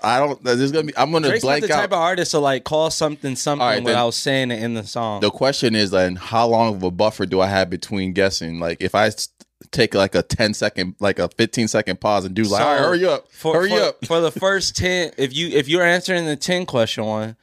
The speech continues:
Speaker 1: Mm-hmm.
Speaker 2: you got ten minutes. If you answering Drake's, he give you thirty minutes.
Speaker 1: That's still a lot, bro.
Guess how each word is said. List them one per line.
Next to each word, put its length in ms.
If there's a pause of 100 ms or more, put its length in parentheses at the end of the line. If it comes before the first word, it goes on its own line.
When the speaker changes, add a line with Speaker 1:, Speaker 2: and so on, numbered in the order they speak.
Speaker 1:
Mm-hmm. 260 (100)
Speaker 2:
you 100
got 220
ten 180
minutes. 560 (440)
If 120
you 160
answering 480
Drake's, 800
he 140
give 240
you 180
thirty 680
minutes. 520 (540)
Speaker 1:
That's 160
still 300
a 80
lot, 320
bro. 160